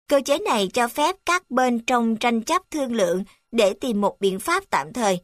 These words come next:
ví dụ như bồi thường và chấm dứt các thỏa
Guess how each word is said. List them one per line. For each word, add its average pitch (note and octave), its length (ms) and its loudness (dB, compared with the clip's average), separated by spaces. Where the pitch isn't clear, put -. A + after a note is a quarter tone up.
ví D#4 240 0
dụ A3 200 2
như B3+ 300 -2
bồi A3+ 240 0
thường G3+ 340 0
và G3 120 2
chấm B3 260 -6
dứt F#4 240 -4
các E4+ 240 -2
thỏa F#3+ 260 0